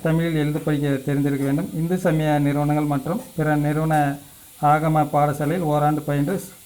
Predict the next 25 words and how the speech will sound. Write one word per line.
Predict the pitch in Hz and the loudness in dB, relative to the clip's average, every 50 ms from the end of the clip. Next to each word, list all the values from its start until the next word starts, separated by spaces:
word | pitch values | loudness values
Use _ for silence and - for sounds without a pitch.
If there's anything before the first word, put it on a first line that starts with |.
| - - - - - - - | -20 -20 -20 -20 -20 -20 -14
சான்று | - - 160 147 151 147 147 | -4 0 2 4 4 2 0
பெற்றிருக்க | 147 143 135 143 135 131 135 131 | -2 -2 -2 -2 -2 -2 -2 -2
வேண்டும். | 131 127 131 135 131 - - - - - - - - - - - - - - - - - - - - - - - - - | -2 -2 -2 -4 -4 -8 -14 -20 -20 -20 -20 -20 -20 -20 -20 -20 -18 -18 -18 -16 -16 -16 -18 -18 -18 -20 -20 -18 -10 -6
அடுத்தது, | 170 156 156 151 165 147 160 196 - 220 107 - | -4 -2 -2 0 0 0 0 0 -2 -4 -8 -6
ஓதுவார் | 165 160 160 165 165 165 151 156 180 214 - - - - - - | -4 0 0 2 2 2 2 2 2 0 0 -6 -14 -18 -16 -10
ஒரு | - 156 156 156 | -6 -4 -2 -2
பணியிடம். | 151 - 156 156 151 143 170 - - - | -2 0 0 0 0 0 -2 -2 -4 -2
தமிழில் | - 165 170 180 180 180 170 | -2 -2 0 0 0 0 0
எழுத | 165 156 160 160 160 | 0 0 0 -2 -2
படிக்க | - 160 151 147 147 | -2 -2 0 0 -2
தெரிந்திருக்க | - 156 143 135 147 143 135 143 143 | -2 -2 -2 -2 -2 -2 -2 -2 -2
வேண்டும். | 160 196 185 156 | -2 0 0 2
அரசு, | 151 160 156 - 175 - 170 | 2 0 0 -2 -4 -4 -2
அரசு | 165 170 175 170 - - 196 190 165 | 2 2 2 2 2 2 4 4 4
அல்லது | 156 160 160 165 175 | 4 4 4 6 6
அரசு | 160 151 160 156 156 - 151 | 6 6 4 2 -2 -6 -2
சார்ந்த | 170 170 160 160 165 156 160 160 151 143 143 - | 2 2 4 4 2 2 4 4 4 4 2 0
பிற | 156 151 151 151 | 2 2 2 2
நிறுவனங்களில் | 151 151 151 160 165 165 160 151 147 156 175 202 170 147 | 2 2 2 2 2 2 2 0 2 2 0 0 0 2
தேவார | 156 156 156 160 160 156 160 151 - | 4 6 6 6 6 6 4 2 2
பாடசாலையில் | 147 143 143 139 - 156 147 147 151 147 143 | 2 2 2 0 0 0 0 0 0 -2 -2
குறைந்தபட்சம் | - 156 156 160 151 151 143 - 170 156 | -2 -2 -2 0 -2 -4 -4 -4 -4 -2
மூன்று | 151 160 170 165 165 151 | -2 -2 -2 -2 0 0
வருடம் | 151 151 151 151 143 143 | 2 2 2 0 0 0
பயின்று | 143 143 143 143 143 170 220 262 | -2 -2 0 0 0 -2 -2 -4